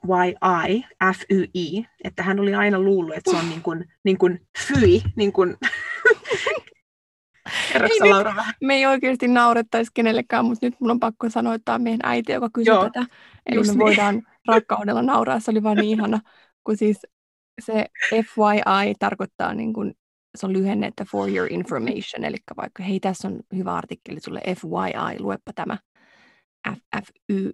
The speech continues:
Speaker 2: I. Ja sit äiti oli luullut, että aina kun se laitetaan siihen niin kun viestin alkuun, niin se on niin kun semmoinen, että "fyi", <laughs> niin kun, että, tai jotain ihan kamalaa. Mut se ei tarkoita sitä. Ja sit mä olin ihan samaa mieltä äidin kanssa, että moni saattaa miettiä näitä eikä kehtaa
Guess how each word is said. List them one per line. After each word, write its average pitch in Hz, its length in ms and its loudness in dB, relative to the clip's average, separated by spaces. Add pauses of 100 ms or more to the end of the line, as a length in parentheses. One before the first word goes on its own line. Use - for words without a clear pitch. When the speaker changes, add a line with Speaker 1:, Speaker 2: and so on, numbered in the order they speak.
Speaker 2:
I. 190 160 -6
Ja 190 80 -6
sit 196 180 -8
äiti 202 300 -2
oli 196 180 -4
luullut, 196 320 -4
että - 240 -8 (200)
aina 202 200 0
kun 208 120 -6
se - 120 -10
laitetaan 208 460 -2
siihen 208 280 -6
niin 220 100 -6
kun 220 120 -12
viestin 220 380 -4
alkuun, - 420 -4
niin 214 100 -8
se 196 80 -12
on - 60 -10
niin - 100 -10
kun - 60 -12
semmoinen, - 280 -10
että - 120 -20 (160)
"fyi", 254 260 8 (400)
<laughs> - 440 -8
niin 381 180 2
kun, - 160 -2
että, - 240 -4 (640)
tai 294 180 2
jotain - 280 -4
ihan 247 240 2
kamalaa. 254 460 2 (840)
Mut 220 160 0
se 233 80 0
ei 226 60 2
tarkoita 208 360 2
sitä. 208 340 -6 (340)
Ja 196 60 2
sit 208 160 -2
mä 202 100 4
olin 196 180 4
ihan 214 200 4
samaa 202 280 2
mieltä 226 320 -4 (300)
äidin 196 280 -2
kanssa, 220 320 -8
että 214 140 -4
moni 208 220 2
saattaa 196 320 -4
miettiä 190 420 -6
näitä 226 240 -8
eikä - 180 -12
kehtaa 190 320 -8